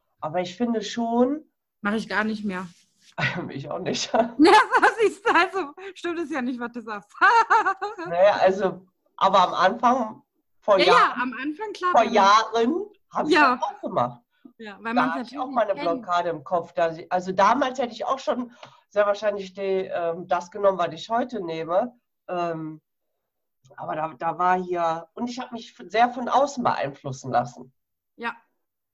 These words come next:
Speaker 1: Das kannst du nicht machen, das ist zu teuer, dann kommt keiner.
Speaker 2: Ja, ja, hm. Oder du bist zu günstig oder ach, keine Ahnung. Und da musst du dir wirklich selber sagen, ey,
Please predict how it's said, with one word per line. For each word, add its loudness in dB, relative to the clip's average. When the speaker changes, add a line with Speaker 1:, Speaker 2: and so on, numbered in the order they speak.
Speaker 1:
Das -8
kannst 0
du 0
nicht -4
machen, 2
das 2
ist -20
zu -12
teuer, 6
dann 2
kommt -2
keiner. 2
Speaker 2:
Ja, -4
ja, 6
hm. -4
Oder -8
du -8
bist -14
zu -10
günstig -10
oder -8
ach, -8
keine -6
Ahnung. -4
Und -14
da -10
musst -10
du -8
dir -12
wirklich -12
selber -12
sagen, -12
ey, -18